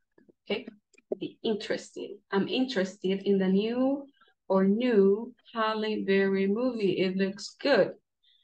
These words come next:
That's fine with me. She's a wonderful actress.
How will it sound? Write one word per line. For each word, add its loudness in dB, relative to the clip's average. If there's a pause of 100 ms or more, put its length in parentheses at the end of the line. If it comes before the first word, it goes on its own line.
(200)
That's -4
fine 2
with -4
me. 0 (120)
She's -6
a 0
wonderful -4
actress. -8